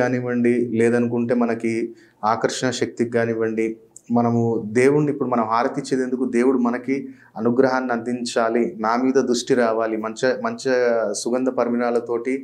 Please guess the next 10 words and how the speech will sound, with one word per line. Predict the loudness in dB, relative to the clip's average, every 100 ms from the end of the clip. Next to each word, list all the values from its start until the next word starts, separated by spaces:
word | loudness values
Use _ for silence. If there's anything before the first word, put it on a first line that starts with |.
| -12 -20 _ -2
హారతి | 0 2 0 -2 -2 -8 -20 -6
మనం | -4 -2 -4 -4
మంచిగా | -4 0 2
ఇవ్వటం | 2 0 0 0
వల్ల | -2 -2
హ-, | -6 -10 _ -2
కర్పూరంతోటి | 2 2 2 2 0 2 -2 -4 -16 -14 -2
ఆ | 2
యొక్క | 2 2 0 4
దైవ | 4 6